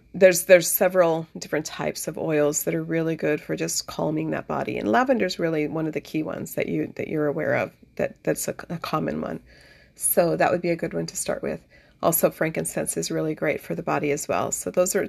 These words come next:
those are oils that you can use. Um, and I recommend putting them on the, on the bottoms of the feet and breathing in those oils and putting them in the diffuser, and it just allows your body to really relax.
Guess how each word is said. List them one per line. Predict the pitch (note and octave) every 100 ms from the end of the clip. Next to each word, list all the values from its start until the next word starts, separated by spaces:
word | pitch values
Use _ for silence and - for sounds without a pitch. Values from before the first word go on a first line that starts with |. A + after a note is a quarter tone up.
| -
those | G3 G3
are | G#3+
oils | F3+ E3 D3+ D#3
that | -
you | E3
can | E3 E3
use. | D#3+ D#3 D#3 - _ _ _ _
Um, | F#3 E3+ D#3+ D#3 D#3 - _ _ _ _ _ _ _ - -
and | F#3 F3 - _ _ _ _ _ _ _ _ _ _ _
I | A#3
recommend | B3 B3+ B3+ A3 G#3
putting | - G#3 F#3+
them | F#3+
on | F3+ F3+
the, | F3+ -
on | E3+
the | E3+
bottoms | E3+ E3+ F#3 -
of | G3+
the | F3+
feet | - G#3 F3 - -
and | E3+ E3+
breathing | F3 F#3+ F#3
in | F3+
those | F3 E3+
oils | D#3+ D#3 E3+
and | E3
putting | - F#3+
them | F#3
in | F#3
the | F3+ F3+
diffuser, | F3+ E3+ - -
and | -
it |
just | F#3+ -
allows | F3 F3 E3 G3 G#3+
your |
body | G3+ E3+ F3+
to | E3+ F3
really | F3 E3
relax. | D#3+ D#3 D3 - - -